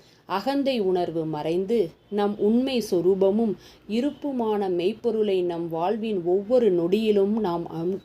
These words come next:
அனுபவிக்கின்றோம். அப்பொழுது மட்டுமே நாம் பிரபஞ்சத்துடன் ஒன்றாக, அனைத்து உயிர்கள் மற்றும் படைப்புகளுடனும் கூட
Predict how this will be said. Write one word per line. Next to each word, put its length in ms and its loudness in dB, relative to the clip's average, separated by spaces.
அனுபவிக்கின்றோம். 920 -2
அப்பொழுது 480 0
மட்டுமே 520 0
நாம் 260 2
பிரபஞ்சத்துடன் 880 2
ஒன்றாக, 500 0
அனைத்து 520 0
உயிர்கள் 500 -2
மற்றும் 460 -2
படைப்புகளுடனும் 960 2
கூட 200 2